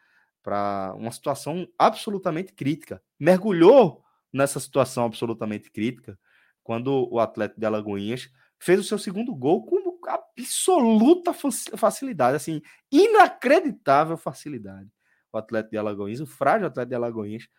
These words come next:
abria dois a zero. E o Santa vira esse jogo. Então, por si só,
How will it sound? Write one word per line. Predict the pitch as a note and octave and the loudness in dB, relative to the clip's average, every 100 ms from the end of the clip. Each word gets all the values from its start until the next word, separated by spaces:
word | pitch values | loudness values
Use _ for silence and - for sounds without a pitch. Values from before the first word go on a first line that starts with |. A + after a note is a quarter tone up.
| _ _ _ _ | _ _ _ _
abria | A2 G#2+ B2 | -8 -4 -4
dois | G#2 G2 D3+ | -2 0 0
a | D#3 G#2 | 0 -4
zero. | F2+ F2 F2 _ _ _ _ _ - | -6 -10 -10 _ _ _ _ _ -2
E | |
o | A#3+ | 0
Santa | G#3+ - F#3 A3+ - G#2 G2 _ _ _ G#2 | 0 -2 0 0 -2 -6 -6 _ _ _ -14
vira | A2 D3+ A#3+ C#4+ F3 | -2 4 6 6 4
esse | C3+ B2 A#2 | 0 -4 -10
jogo. | F2+ F2 E2+ F#2+ | -10 -10 -10 -12
Então, | B2+ G#3 | -8 -8
por | G#3 G#3 | -4 -6
si | - - C#4 | -4 -4 -4
só, | - D3 D#3+ E3 - | -2 2 2 2 -2